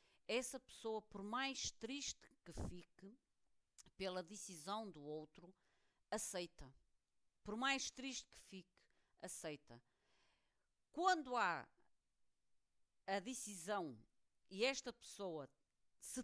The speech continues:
transforma em algo que nunca se mostrou ser, este é o verdadeiro caráter que existe dentro desta pessoa desde o início. Desde o início. As máscaras não duram até sempre e a gente só conhece as verdadeiras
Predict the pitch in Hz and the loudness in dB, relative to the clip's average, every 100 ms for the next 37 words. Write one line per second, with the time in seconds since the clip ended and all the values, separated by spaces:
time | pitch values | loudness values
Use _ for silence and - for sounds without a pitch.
0 | - 269 320 339 302 - - 214 185 143 | 2 4 6 6 4 2 0 2 4 2
1 | 135 117 - - 170 175 214 233 226 151 | -6 -8 -14 -6 -4 2 4 4 2 -4
2 | 131 - 190 185 208 226 - 175 160 - | -12 -8 -4 -2 -2 -4 -6 -8 -6 -6
3 | 170 - - 160 143 - 156 165 175 _ | -8 -8 -8 -8 -8 -8 -6 -6 -10 _
4 | _ _ _ _ _ - 233 269 - - | _ _ _ _ _ 0 4 4 2 -8
5 | - - - 202 202 190 196 170 185 - | -20 -10 -2 -2 -2 -4 -6 -4 -8 -6
6 | 180 147 147 - 160 - 196 175 - - | -6 -2 -2 -4 -12 -12 -12 -8 -8 -8
7 | 185 180 - 165 - 180 233 233 214 247 | -8 -8 -10 -12 -12 -10 -8 -8 -8 -8
8 | 233 151 - - _ _ _ _ _ _ | -8 -10 -12 -20 _ _ _ _ _ _
9 | _ _ - 156 220 233 226 208 190 135 | _ _ -20 -10 -4 -4 -4 -8 -8 -8
10 | - - _ _ _ _ _ _ _ _ | -12 -18 _ _ _ _ _ _ _ _
11 | _ _ _ _ _ _ _ _ _ - | _ _ _ _ _ _ _ _ _ -20
12 | - _ 208 202 202 254 277 - 190 175 | -20 _ -2 0 4 4 4 0 -4 -4
13 | 185 196 190 185 247 214 160 156 - 147 | -4 -2 -4 -4 -2 -2 -2 -4 -6 -6
14 | 165 151 - 180 185 233 - 226 - - | -6 -6 -6 -6 -4 -6 -2 -2 -2 -6
15 | 196 233 269 240 190 165 160 160 170 202 | -6 -2 -2 -2 -6 -8 -10 -10 -4 -4
16 | 196 165 - | -2 -4 -6